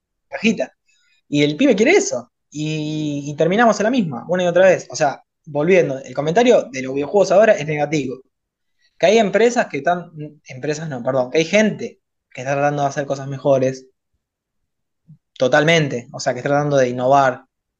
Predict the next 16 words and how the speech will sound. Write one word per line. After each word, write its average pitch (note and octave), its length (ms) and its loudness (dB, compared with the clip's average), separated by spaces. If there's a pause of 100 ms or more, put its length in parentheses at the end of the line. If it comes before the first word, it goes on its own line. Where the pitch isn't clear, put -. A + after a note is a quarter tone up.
(120)
Sale C3+ 460 0
todo C#3 140 -4
el C3 60 -10
tiempo. C#3+ 500 -2 (100)
Lo C3+ 80 -12
mismo D3+ 160 -6
pasa C#3+ 180 0
con C#3 120 -4
el C#3 80 -8
cine, D#3 320 0
hay B2+ 60 -8
gente D3 200 -10
que C3+ 60 -6
bardea C#3 240 0
el C#3+ 80 -2
cine, E3+ 580 -2